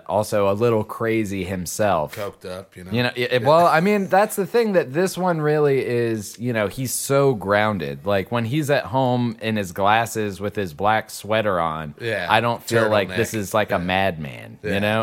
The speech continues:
Speaker 1: And
Speaker 2: yeah.
Speaker 1: that's a, that's a complaint that I, I think is valid if people are like, "Well, he's too," he is there's one scene where he is dangerous, but it's, he's aggressive towards Kim Basinger. <laughs>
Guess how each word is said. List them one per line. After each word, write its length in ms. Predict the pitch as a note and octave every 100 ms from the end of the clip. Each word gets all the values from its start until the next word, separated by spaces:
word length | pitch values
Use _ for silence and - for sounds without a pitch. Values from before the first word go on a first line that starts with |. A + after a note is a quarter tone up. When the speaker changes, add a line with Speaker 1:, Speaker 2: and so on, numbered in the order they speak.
| G2
Speaker 1:
And 100 | G#2
Speaker 2:
yeah. 160 | A#2+
Speaker 1:
that's 160 | A#2 -
a, 140 | G#2+ G2+
that's 280 | - A#2 A2+
a 40 |
complaint 540 | G#2+ G2+ F2 G2+ F#2 E2+
that 300 | F2+ F2 - -
I, 140 | F#2
I 140 | F#2 G2+
think 220 | G2+ F#2+
is 120 | E2+
valid 460 | E2 F#2 F#2 F2 E2
if 120 | D#2+
people 280 | F#2+ F2+ F2
are 100 | E2+
like, 240 | E2+ E2
"Well, 200 | A#2 A#2+
he's 300 | A2+ G#2+ -
too," 460 | - D3 C#3 B2 G#2+ - - _ - - _ _ _
he 220 | C3+ D3
is 280 | G3 E3 A#2 - _ - -
there's 260 | D3 E3+
one 340 | E3 F3+ G3+ F3+
scene 460 | - F3 D#3 B2+ A2+
where 420 | A2+ A2 A2 - _ _ _
he 320 | E2 G2 C3
is 180 | C3+ A2
dangerous, 600 | G2 C#3+ D3 A2+ G#2+ G2+
but 200 | - B2
it's, 180 | A#2+ -
he's 180 | B2+ A2+
aggressive 580 | F2+ C3+ C#3+ - A#2+
towards 320 | - B2 G#2 -
Kim 300 | - C3+ G2+
Basinger. 600 | A#2+ C3 F#2+ D#2 C2
<laughs> 60 | C2+